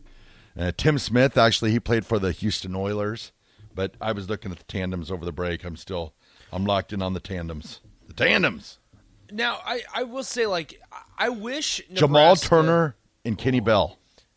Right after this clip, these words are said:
Speaker 2: Don't even get me started on Jamal Turner. Jamal Turner.
Speaker 1: Could have been what should have been.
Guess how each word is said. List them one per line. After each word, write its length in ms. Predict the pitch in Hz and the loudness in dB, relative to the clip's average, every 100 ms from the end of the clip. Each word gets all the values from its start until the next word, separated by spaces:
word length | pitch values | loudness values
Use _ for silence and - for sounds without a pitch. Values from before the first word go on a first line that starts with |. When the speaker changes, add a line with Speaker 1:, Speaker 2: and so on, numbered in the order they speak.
| _ 147 | _ -12
Speaker 2:
Don't 200 | 147 196 | -2 0
even 140 | 185 156 | 0 -2
get 160 | 151 | -4
me 60 | 139 | -6
started 400 | - 131 117 113 | -6 -6 -6 -6
on 140 | 110 | -10
Jamal 300 | 107 104 92 | -8 -8 -10
Turner. 500 | - 95 82 80 80 _ _ _ _ _ _ _ - | -10 -12 -12 -14 -16 _ _ _ _ _ _ _ -20
Jamal 340 | 151 165 185 170 | -8 2 2 2
Turner. 600 | 139 127 127 123 120 - _ | 0 -2 0 0 -2 -6 _
Speaker 1:
Could 260 | - 139 | -12 -8
have 80 | 113 | -8
been 300 | 98 98 92 - | -8 -8 -10 -12
what 120 | 92 - | -16 -14
should 220 | - 92 | -12 -12
have 80 | 85 | -10
been. 280 | 87 87 | -10 -10